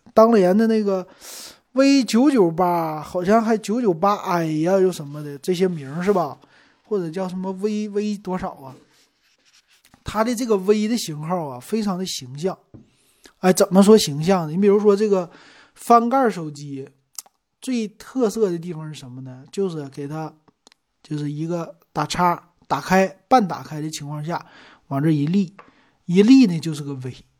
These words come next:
啊。所以你看人家摩托罗拉哈，搞一个 V 开头的，V九九八，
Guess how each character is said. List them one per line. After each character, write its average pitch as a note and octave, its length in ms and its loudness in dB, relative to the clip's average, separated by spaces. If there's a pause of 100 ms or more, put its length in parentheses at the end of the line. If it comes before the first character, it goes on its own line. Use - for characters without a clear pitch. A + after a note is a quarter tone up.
(200)
啊。 B2 180 -18
所 F#3 160 0
以 G#3+ 80 4
你 E3+ 80 0
看 G3 200 -2
人 F3+ 100 -4
家 F#3+ 100 -2
摩 F3 160 -4
托 F3 120 -8
罗 E3+ 140 -4
拉 D3 180 -6
哈， C3+ 320 -10
搞 E3 200 -2
一 D#3+ 80 -4
个 F#3 100 2
V G3 300 4
开 C#3+ 220 -8
头 C3+ 140 -16 (100)
的 C#3 100 -16 (100)
，V G3 440 4
九 D3+ 260 -6
九 F3 240 -4
八， - 220 -10